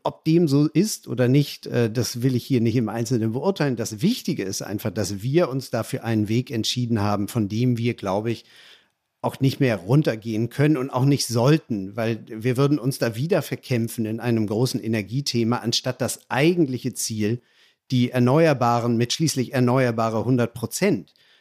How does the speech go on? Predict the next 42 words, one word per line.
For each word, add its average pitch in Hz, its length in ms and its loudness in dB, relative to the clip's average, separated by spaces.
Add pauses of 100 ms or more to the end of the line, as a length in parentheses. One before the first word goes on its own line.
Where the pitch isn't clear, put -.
(180)
aus 135 160 -4
dem 113 220 0
Weg 101 220 -4
verlieren 95 500 -2
und 110 120 -2
sollten 120 280 0
lieber 113 300 0
in 107 160 -2
die 151 200 0
Richtung 127 400 -2
kräftig - 460 -6
boxen. 104 340 -2
Deshalb 127 400 0
also, 107 240 -2 (300)
wenn 120 180 2
Atomkraftwerke 120 1000 0
jetzt 110 320 -6
noch 117 100 -2
mal 113 160 2
ein 104 80 2
bisschen 107 300 -2
länger 120 380 0 (340)
laufen, 113 360 0
das 113 200 0
wäre 123 180 2
keine 113 300 2
strategische 113 640 -2
Entscheidung, 113 600 0
das - 180 -6
wäre 117 240 0
nicht 110 180 -4
der 104 80 -2
große 110 320 -2
Hebel, 113 380 0
den 110 100 -2
man 104 160 -2
umlegte, 131 560 2
sondern 101 300 -4
einfach 104 340 -6
nur 104 140 -6
eine 92 120 -6
Krisenreaktion. 87 1000 -12